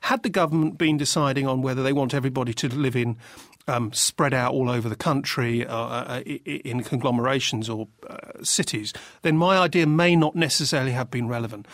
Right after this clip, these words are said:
So I, I, I, it utilised in the marketing side of my idea the fact that this was live and local. It was a local advertising community and government funded, pushing people into local communities. So you start to get to understand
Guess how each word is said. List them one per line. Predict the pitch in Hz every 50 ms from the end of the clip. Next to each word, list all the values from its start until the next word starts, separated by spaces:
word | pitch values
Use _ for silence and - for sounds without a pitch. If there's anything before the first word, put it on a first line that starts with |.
| - - -
So | - - - 180 160 160 - -
I, | 160 165 165 170
I, | - 147 151 160 - 160 160
I, | 165 139 - - _
it | - 185 202
utilised | - 151 165 185 175 - - 165 151 143 143 139 - -
in | 139 139
the | 139
marketing | 143 151 165 185 - - - - 123 107 101
side | - - 127 113 110 107
of | 107 113
my | 110 110 110
idea | 110 107 107 104 104 117 110 101 104 107 - - - - -
the | - 123
fact | - - 135 127 -
that | 139 143 -
this | 143 135 -
was | 151 120 -
live | 139 127 113 110 110 -
and | 120 113 120
local. | 131 131 127 127 - - 110 110
It | 123
was | - 131 120
a | 123
local | 117 120 135 156 170 170 - - 165 -
advertising | - 123 113 - 135 - - - 127 117 113 - - 113 104
community | - 139 127 120 113 113 - 123
and | 107 107
government | - 143 139 143 143 131 127
funded, | - - - 127 117 117 110 120 107 - - - - - - - - - _ -
pushing | - 180 - - 151 139
people | 127 - 131 123 - 127 120
into | 127 123 - - 127
local | 120 120 117 117 - 117
communities. | - - 135 123 123 120 110 - - 127 -
So | - -
you | 170 160 160
start | - - 208 202 226 - -
to | - 151
get | 147 165 - -
to | - 156 139
understand | 143 139 131 - - - 151 127 117 110 107